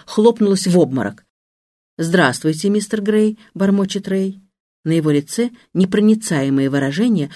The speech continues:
только большие карие глаза стали ещё больше, и в обращённом ко мне взгляде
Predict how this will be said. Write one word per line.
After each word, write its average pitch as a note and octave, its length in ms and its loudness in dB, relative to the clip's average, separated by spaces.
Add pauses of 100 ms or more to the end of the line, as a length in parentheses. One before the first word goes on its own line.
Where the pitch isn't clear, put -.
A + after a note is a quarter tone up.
(160)
только D#3+ 240 -6
большие E3+ 420 -2
карие D3+ 320 -6
глаза D3+ 340 -4
стали F#3+ 300 -2
ещё G3 300 -2
больше, D3 520 -2 (280)
и E3 80 0
в E3+ 80 2
обращённом F3+ 560 0
ко D#3+ 100 -6
мне D#3+ 180 2
взгляде D#3 540 -2